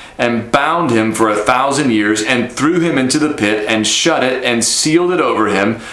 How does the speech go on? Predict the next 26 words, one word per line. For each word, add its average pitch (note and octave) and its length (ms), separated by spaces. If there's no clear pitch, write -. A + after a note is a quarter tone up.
so C#3+ 220
that C3+ 160
he D#3 100
might D3+ 280
not C3+ 200
deceive C3 420
the B2 80
nations B2 640
any A2+ 140
longer, A2+ 580
until B2 280
the B2+ 160
thousand A#2 500
years G2+ 380
were A#2 180
ended. C#3 500
After C#3+ 420
that, A2 580
he C3+ 140
must A#2 380
be A2 100
released C3+ 640
for A2 240
a F#2+ 80
little F2 220
while. D#2 480